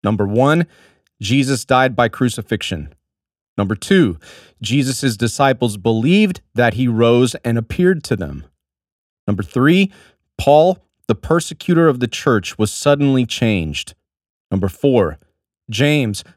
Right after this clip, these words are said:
the skeptical brother of Jesus, was suddenly changed. And number five, the empty tomb. So we're gonna begin by looking at the first two kind of together. First, that Jesus died by crucifixion,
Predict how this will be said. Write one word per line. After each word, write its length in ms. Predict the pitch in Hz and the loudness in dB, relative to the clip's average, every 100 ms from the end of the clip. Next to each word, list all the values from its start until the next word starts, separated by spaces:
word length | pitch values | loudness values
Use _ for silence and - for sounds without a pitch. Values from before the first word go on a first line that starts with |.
| - | -6
the 80 | 120 | -6
skeptical 680 | - - 175 - 180 185 170 | -4 0 0 2 -2 0 0
brother 420 | 127 143 151 139 | 4 4 4 2
of 140 | 110 | 0
Jesus, 680 | 98 113 139 107 76 - - _ | -2 0 0 -2 -8 -10 -16 _
was 140 | 101 - | -6 -2
suddenly 440 | 127 107 98 90 | -2 0 -2 -6
changed. 600 | - 87 73 78 - - _ _ _ _ _ | -6 -6 -6 -10 -12 -18 _ _ _ _ _
And 120 | 90 | -4
number 180 | 98 90 | -2 -2
five, 580 | 87 110 101 110 127 - _ _ _ _ _ _ | -4 0 2 4 2 -4 _ _ _ _ _ _
the 160 | 117 117 | 0 0
empty 240 | 117 107 | 0 -4
tomb. 400 | 98 110 85 67 - _ _ _ _ _ _ _ _ _ | -4 -4 -4 -8 -16 _ _ _ _ _ _ _ _ _
So 160 | - 139 | -2 2
we're 120 | 160 | 2
gonna 220 | 185 208 | 4 2
begin 480 | 147 113 139 151 131 | 2 0 2 2 2
by 180 | 107 110 | 2 2
looking 380 | 120 147 165 151 | 4 2 2 0
at 120 | 135 | 0
the 80 | 113 | -4
first 520 | - 156 156 - - | -2 0 0 -2 -8
two 380 | - 139 127 113 | 0 4 4 2
kind 260 | - 131 | 0 0
of 60 | 113 | -2
together. 640 | - 98 117 110 87 80 _ _ | -6 -2 0 2 0 -6 _ _
First, 380 | - 151 147 - | 2 4 4 2
that 220 | 135 - | 0 0
Jesus 460 | 110 143 139 135 - | 0 0 2 0 0
died 360 | 143 147 151 127 | 0 2 2 2
by 160 | 135 | 0
crucifixion, 920 | 131 139 127 120 - 131 - 110 104 | 0 0 0 -2 -2 -2 -2 -2 -2